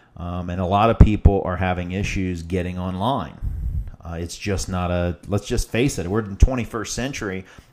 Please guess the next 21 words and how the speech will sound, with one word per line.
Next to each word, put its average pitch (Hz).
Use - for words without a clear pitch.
We 123
have 123
a 117
lot 147
of -
people 131
that 117
just 110
don't 110
have 95
the -
proper 98
skills 113
to -
get 95
online 110
and, 98
and 98
be 98
effective. -
So, 110